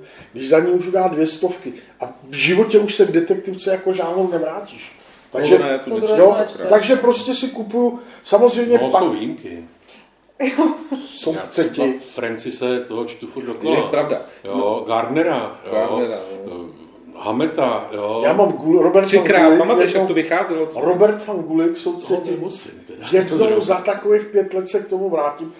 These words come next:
Speaker 1: A přátelé, teď si řeknete, že jsem úchylný, ale já mám doma od Olympie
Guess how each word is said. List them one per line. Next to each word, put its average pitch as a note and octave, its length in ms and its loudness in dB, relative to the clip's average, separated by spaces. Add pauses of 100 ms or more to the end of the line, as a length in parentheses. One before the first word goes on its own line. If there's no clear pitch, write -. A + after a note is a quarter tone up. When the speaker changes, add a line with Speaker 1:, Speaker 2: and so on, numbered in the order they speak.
(180)
Speaker 1:
A - 60 -10
přátelé, D#3 480 -8
teď D#3+ 200 -12
si D#3 140 -16
řeknete, D#3 440 -14
že D#3 100 -12
jsem D3+ 220 -12 (140)
úchylný, D3 520 -16 (500)
ale C3+ 220 -4
já - 120 2
mám F#3+ 220 -2
doma E3 220 0
od C3+ 240 -4
Olympie E3+ 680 -2